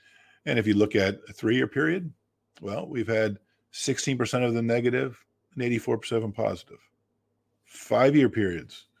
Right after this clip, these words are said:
well, we've had only twelve percent of the five-year periods have been negative, while eighty-eight have been positive.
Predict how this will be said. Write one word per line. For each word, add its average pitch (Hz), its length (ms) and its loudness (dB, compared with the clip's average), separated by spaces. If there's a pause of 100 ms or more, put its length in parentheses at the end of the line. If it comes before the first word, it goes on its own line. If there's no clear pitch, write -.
(560)
well, 117 240 -6 (180)
we've 110 220 -2
had 107 180 2
only 113 220 -2
twelve 160 340 2
percent 95 400 0 (840)
of 117 200 -4
the 98 120 -2
five-year 95 460 2
periods 90 560 -6 (400)
have 92 100 -8
been 90 160 -4
negative, 104 480 0
while 92 400 -4 (100)
eighty-eight 101 400 0
have 92 100 -4
been 87 120 -8
positive. 117 580 2